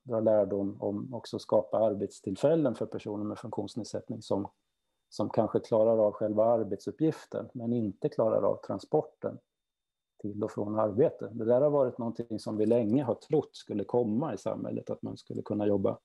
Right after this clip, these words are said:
jobba hemifrån. Men, men arbetsledningar och sånt har inte accepterat att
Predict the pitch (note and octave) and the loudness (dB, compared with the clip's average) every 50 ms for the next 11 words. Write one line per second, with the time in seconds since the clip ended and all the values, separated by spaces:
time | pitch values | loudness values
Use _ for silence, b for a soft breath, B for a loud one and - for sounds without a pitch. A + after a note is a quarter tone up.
0 | _ _ _ _ _ _ _ _ _ _ _ _ - A2+ G#2 A2 G#2+ G#2+ A#2 A2 | _ _ _ _ _ _ _ _ _ _ _ _ -2 2 2 4 4 4 2 2
1 | G#2+ G#2 G2 - D3+ C#3 A2 G#2+ A2 A#2 A2+ A2+ A2+ G#2+ A2 - _ _ - - | 2 0 0 2 2 2 4 4 2 2 2 4 2 0 -2 -6 _ _ -14 -6
2 | A#2+ A#2 A#2 A#2+ B2 B2+ B2 A2 A2 - - C3 D3 D#3 D3+ D3+ D#3 D#3 D3+ D3 | -4 0 2 4 4 4 4 2 0 0 2 2 4 4 2 0 -2 -2 0 0
3 | C#3+ - - A2+ G#2 - A#2 A2+ A#2 A2+ - - G#2+ - - A#2 A#2 - - A2+ | 0 2 0 0 0 0 0 0 0 0 0 -2 -2 0 -2 -4 -4 0 2 2
4 | B2 B2 A2+ - - - - - - | 2 4 2 0 -2 -4 -6 -8 -6